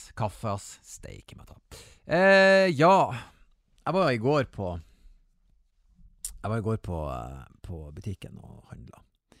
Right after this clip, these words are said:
Og så er det jo sånn at, ehm, eh, eh, siden de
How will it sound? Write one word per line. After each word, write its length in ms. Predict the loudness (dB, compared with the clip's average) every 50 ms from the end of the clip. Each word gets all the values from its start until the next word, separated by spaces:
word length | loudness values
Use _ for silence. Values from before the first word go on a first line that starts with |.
| _ _ _ _ _ _ _ _ _ _ _ _ -12
Og 60 | -10 -6
så 220 | -2 -2 0 0
er 140 | 0 0 0 0
det 80 | -2
jo 80 | -4 -4
sånn 300 | -6 -6 -4 -4 -4 -4
at, 460 | -6 -8 -10 -12 -14 _ _ _ -14 -12
ehm, 960 | -12 -12 -12 -12 -14 -14 -14 -14 -14 -14 -14 -16 -16 -18 -18 -20 -20 -20 -20 _ _ _ _ _ _ _ _ -18 -16
eh, 540 | -16 -16 -16 -16 -16 -18 -18 -18 -18 -20 -20 -20 -20 _ _ -20
eh, 300 | -20 -20 -20 -20 -20 _ _ _ _ _ _ _ _ _ _ _ _ _ _ _ _ _
siden 400 | -10 -8 -6 -4 -4 -4 -4 -6
de 320 | -6 -8 -10 -12 -12 -14